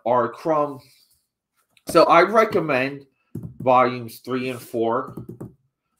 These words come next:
Uh, I believe these are going back in print soon. They kind of been jumping a little bit on Amazon. This is his sweet spot.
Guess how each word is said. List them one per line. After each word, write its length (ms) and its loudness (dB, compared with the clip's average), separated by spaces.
Uh, 340 0
I 100 0
believe 400 -2
these 180 -6
are 80 -4
going 220 -4
back 240 -2
in 80 -14
print 260 -14
soon. 320 -16
They 120 -8
kind 220 -8
of 80 -14
been 140 -14
jumping 320 -10
a 20 -10
little 140 -6
bit 220 -6
on 280 -8
Amazon. 600 -8
This 220 0
is 180 -2
his 460 0
sweet 380 -4
spot. 480 0